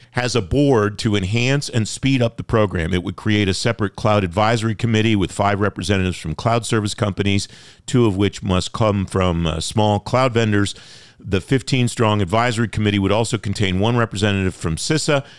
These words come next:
and one from nist. Two serving chief information officers from federal government agencies would sit on the committee." Is it your sense that that's an expansion of the jab, or what's, what,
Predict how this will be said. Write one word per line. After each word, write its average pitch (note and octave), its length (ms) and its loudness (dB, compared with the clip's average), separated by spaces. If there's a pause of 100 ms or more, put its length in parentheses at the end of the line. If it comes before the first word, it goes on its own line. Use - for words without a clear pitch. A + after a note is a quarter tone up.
(160)
and F2+ 200 -2
one A2+ 180 2
from E2+ 260 -4
nist. C3 400 0 (360)
Two C#3+ 260 4
serving A#2+ 400 0
chief A2 220 -2
information A2+ 480 0
officers A2+ 340 -2
from E2 140 -16
federal G2 240 2
government F2+ 280 -2
agencies B2 440 0
would G#2+ 100 -2
sit A#2+ 160 0
on G#2+ 120 2
the G2+ 60 -2
committee." G2+ 440 0 (580)
Is C3+ 160 -2
it D#3+ 100 -2
your D3+ 140 2
sense F#3 300 0
that C#3+ 140 -2
that's D3 260 -2
an A#2+ 60 2
expansion C#3 600 0
of A2+ 100 2
the G2+ 80 -4
jab, D#3 640 0
or B2+ 200 4
what's, B2 640 -2
what, C3+ 380 -2